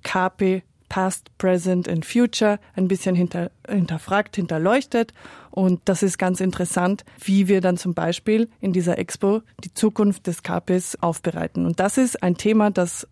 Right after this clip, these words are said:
gemeinsam mit dem Publikum entstehen wird. Also Menschen, die dann in diese Expo gehen werden, mitgestalten, wie diese Zukunftskapitel aussieht und, äh, ihre eigenen Ideen und Meinungen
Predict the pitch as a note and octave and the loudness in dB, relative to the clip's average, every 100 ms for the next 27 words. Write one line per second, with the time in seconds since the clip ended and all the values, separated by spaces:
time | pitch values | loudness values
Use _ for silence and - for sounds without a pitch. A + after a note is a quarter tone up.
0 | - G3+ F#3+ G3 A#3 G#3+ G#3 G3+ G3+ G3+ | -8 0 2 4 2 2 2 0 0 0
1 | G3 F#3+ F#3 F3+ E3+ E3 - F3 E3 E3 | 2 0 0 0 -2 -4 -2 0 0 -2
2 | - E3+ F3 F#3 A#3 - A#3 G#3 G3+ F#3+ | -4 -4 2 4 4 2 0 0 0 0
3 | F#3 F3+ F3 - F#3 - - F3+ B3 C4 | 0 0 -2 -4 -8 -6 -6 -2 2 4
4 | A3+ F#3+ G3 G#3+ G#3+ - - - G#3+ A#3 | 4 4 2 2 0 -6 -20 -2 2 2
5 | - G3 F3 F#3 F3+ G3 F3+ E3+ F3+ F3 | 0 -6 -4 -2 -2 -2 -2 0 0 0
6 | E3 - B3+ A#3 A3+ - - - - G3+ | -2 -2 2 4 4 2 -14 -16 -6 -4
7 | - G#3 G3+ F#3+ - _ - F3 F#3+ - | -2 -2 0 -2 -4 _ -4 -2 -2 -2
8 | F#3 E3+ - F3 E3 F#3 E3+ G3+ F#3 - | -4 -4 -2 -2 0 0 2 2 2 0
9 | F3 F3 F3 E3+ E3+ F#3+ F#3 F3 F3 F3 | 0 0 2 0 0 -2 0 2 2 0
10 | E3+ E3 F3+ F3 F3 | 0 2 2 4 2